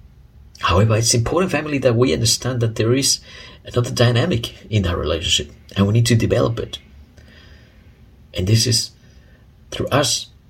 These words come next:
being always sanctifying ourselves, leaving the flesh out, the sin out of our lives. Secondly, through the faith in the truth,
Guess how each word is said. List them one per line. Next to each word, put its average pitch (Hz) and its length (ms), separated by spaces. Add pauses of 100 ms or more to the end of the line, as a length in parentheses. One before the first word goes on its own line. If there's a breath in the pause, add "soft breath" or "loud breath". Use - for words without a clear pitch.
(100)
being - 180
always 151 520 (140)
sanctifying 123 560
ourselves, - 560 (840 soft breath)
leaving 160 220
the 131 60
flesh 107 480
out, - 500
the 92 60
sin 127 460
out 95 240
of 95 140
our 90 200
lives. 123 580 (1000 loud breath)
Secondly, - 500 (160)
through 113 180
the 95 100
faith 180 340
in 120 80
the - 40
truth, - 360